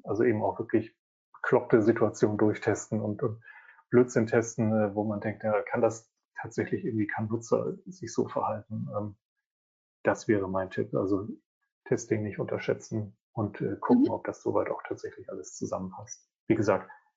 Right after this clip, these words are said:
Speaker 1: es ist sicher, ähm, es ist advanced, aber jetzt nicht, äh, nicht, nicht supermäßig, äh, irgendwie High Level.
Speaker 2: Ja. Dann kommen wir erstmal zu euren Fragen,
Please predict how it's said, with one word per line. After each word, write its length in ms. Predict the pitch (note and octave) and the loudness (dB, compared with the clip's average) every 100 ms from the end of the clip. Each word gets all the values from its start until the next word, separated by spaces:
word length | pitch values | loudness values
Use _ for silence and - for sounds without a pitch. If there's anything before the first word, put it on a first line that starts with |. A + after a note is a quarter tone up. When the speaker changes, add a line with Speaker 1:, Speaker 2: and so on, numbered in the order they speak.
| _ - | _ -4
Speaker 1:
es 180 | - | 0
ist 140 | B2 - | 2 2
sicher, 460 | C3+ C#3 A#2+ - - | 2 2 0 -2 2
ähm, 420 | A2+ G#2+ A2 - | 2 4 0 -2
es 100 | F#2+ | 2
ist 260 | C3+ - - | 2 2 -8
advanced, 680 | A#2 A2+ A2 C3+ D3 - - _ _ | -4 2 2 2 -2 -6 -18 _ _
aber 240 | A#2 A2+ | 2 4
jetzt 240 | G#2+ G#2+ - | 4 2 -2
nicht, 140 | A2 | -2
äh, 320 | - G#2+ F#2 F#2 - B2+ - _ - - _ | 4 6 6 2 -2 -4 -10 _ -20 -20 _
nicht, 380 | F#3 F#3+ A#2 - | -10 -8 -8 -8
nicht 160 | B2 - | -14 -6
supermäßig, 1000 | - - G#2+ - _ - A2+ F#2 A#2+ - | -2 2 0 -2 _ -8 -4 -2 -4 0
äh, 40 | |
irgendwie 500 | D3 G2+ F#2+ G2 F#2+ | 0 0 -2 -6 -2
High 180 | - F#2+ | 0 2
Level. 340 | G2 F#2 G#2+ - _ _ _ _ _ _ _ - | 2 0 -4 -10 _ _ _ _ _ _ _ 2
Speaker 2:
Ja. 260 | B3+ A#3+ - - - _ _ _ _ _ - - - - | 4 4 -2 -16 -20 _ _ _ _ _ -20 -20 -6 2
Dann 120 | C4 | 4
kommen 160 | D#4+ | 6
wir 60 | E4 | 6
erstmal 260 | D#4 D#4 D4 | 6 2 0
zu 160 | C4+ | 2
euren 300 | - D#4 C4 | 4 4 4
Fragen, 600 | A#3 - - G3 A3+ C#4+ | 2 -2 0 2 2 2